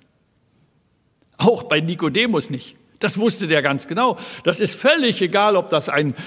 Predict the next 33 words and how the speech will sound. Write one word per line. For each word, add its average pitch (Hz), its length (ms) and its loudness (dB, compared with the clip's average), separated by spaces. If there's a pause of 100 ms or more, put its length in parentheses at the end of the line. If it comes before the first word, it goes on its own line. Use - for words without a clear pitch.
(160)
ein 127 180 -4
Pharisäer 208 760 2
ist, 196 220 2
ob - 100 -4
das 151 160 -2
ein 143 160 2
Lehrer 214 440 4
ist, 190 200 -2
ein 151 140 0
Schriftgelehrter, 202 960 2
ob 151 120 -2
das 156 180 -2
ein 160 180 0
Pastor 220 440 2
ist 196 200 2
oder 151 160 2
eine 147 240 2
Diakonisse 202 840 4
oder 190 220 2
sonst 254 260 0
irgendwas, 240 340 -4
nix. - 360 -4 (580)
Nein, 302 260 -2 (340)
er 240 180 4
will 311 180 2
wissen, 320 300 0 (460)
wie 262 520 2
komme 262 360 2
ich 247 360 0
in 220 160 2
dieses 247 380 -2
Reich 240 260 0
Gottes? 339 460 -6